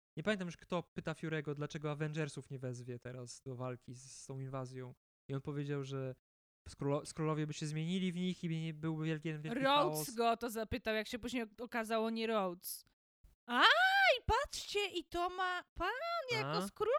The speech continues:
Speaker 2: próbował tu
Speaker 1: A?
Speaker 2: podpuścić Fury'ego, żeby ściągnął Avengers. A, jaki, jednak wcale nie była aż taka głupia ta pani Skrull. Właśnie, a jak się odmienia, Skrulle czy Skrullowie?
Speaker 1: Nie wiem.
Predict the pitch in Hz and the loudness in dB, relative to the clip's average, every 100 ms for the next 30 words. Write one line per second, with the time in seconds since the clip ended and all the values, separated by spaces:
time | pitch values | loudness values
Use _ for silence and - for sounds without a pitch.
0 | - 587 392 330 285 269 262 202 - - | 2 0 2 0 0 -2 -2 -4 -4 -4
1 | 170 233 302 - 466 - 480 415 247 220 | -4 -2 -4 -2 -4 -4 -4 -2 0 0
2 | 233 233 233 233 - 254 233 220 220 233 | 0 0 -2 -4 -6 -6 -4 -4 -6 -4
3 | 330 587 698 659 587 - 381 - - _ | -2 0 0 -2 -4 -6 -10 -10 -20 _
4 | - 508 554 - - 403 466 508 480 523 | -6 -4 -4 -8 -4 -4 -2 -4 -2 0
5 | 330 - 269 233 214 220 214 196 190 196 | -2 -4 -8 -8 -6 -4 -4 -6 -6 -6
6 | 185 196 190 220 196 - - 370 392 226 | -8 -10 -12 -12 -12 -16 -10 -8 -6 -8
7 | 269 _ 240 247 - 392 254 233 - _ | -10 _ -20 -12 -10 -6 -6 -6 -10 _
8 | - 269 254 415 - - 277 185 160 175 | -4 -2 -2 -4 -8 -8 -6 -4 -6 -8
9 | 202 _ _ _ _ _ _ _ 180 151 | -16 _ _ _ _ _ _ _ -6 -4
10 | 123 110 | -4 -8